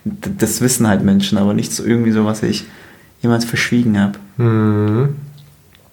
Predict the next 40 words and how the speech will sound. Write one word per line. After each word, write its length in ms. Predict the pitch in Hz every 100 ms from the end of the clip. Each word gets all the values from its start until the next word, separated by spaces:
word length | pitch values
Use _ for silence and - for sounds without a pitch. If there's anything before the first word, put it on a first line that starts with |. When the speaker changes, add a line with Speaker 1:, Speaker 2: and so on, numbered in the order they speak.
| _ _ -
Speaker 1:
Und 160 | 120
nicht 180 | 120 110
verdrängt 440 | - 107 107 - -
hab. 60 |
Speaker 2:
Hast 100 | 107
du 60 | 143
irgendeine 200 | 135 131
Story, 280 | 127 135 156
die 80 |
du 80 | 147
teilen 300 | 139 - 143
möchtest, 280 | 147 147 156
oder 300 | 113 110 107
sagst 280 | 104 117 -
du 40 | 113
jetzt 220 | 104 -
an 80 | 117
der 80 | 113
Stelle? 300 | - 120 113 - - - - - - - - - - - - - - - - -
<laughs> 880 | 151 - - - - - - - 170
Keine. 300 | - 147 123 117 - - - - - - _ -
Speaker 1:
Ich 100 | 120
kann 100 | 180
ja 80 |
mal 80 | 156
sagen, 220 | 143 139
warum 160 | 127 143
ich 100 | 131
nachsitzen 460 | 156 151 101 - 101
musste. 380 | 98 - 113 110 - _ -
Speaker 2:
Ja. 300 | 131 131 143 - - -
Speaker 1:
Es 140 | -
war 100 | 117
in 40 | 117
der 140 | 110
fünften 380 | - 143 143 113
Klasse, 280 | - - 104
war 180 | 107 107
das. 240 | 147 - - - - - - _
Da 640 | 104 104 104 104 - -